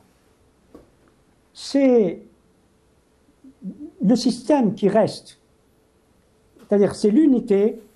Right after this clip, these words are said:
dans la division. Ou si vous préférez, c'est la division dans l'unité.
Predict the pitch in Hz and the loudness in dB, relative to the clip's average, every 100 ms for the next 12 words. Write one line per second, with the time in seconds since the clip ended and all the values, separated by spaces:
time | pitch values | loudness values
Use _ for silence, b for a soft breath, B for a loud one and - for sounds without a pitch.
0 | _ _ _ 185 190 151 160 156 139 143 | _ _ _ -2 -2 0 -4 -4 -4 -4
1 | 143 _ _ _ _ _ _ _ _ 180 | -6 _ _ _ _ _ _ _ _ -10
2 | 151 240 233 185 - 147 214 196 190 151 | -6 -2 0 0 -4 -4 -2 -2 -4 -2
3 | 160 190 - - 247 226 208 160 190 160 | -2 -2 -6 -6 0 0 0 0 -2 0
4 | 208 196 160 147 127 - | -2 -2 -2 -2 -6 -14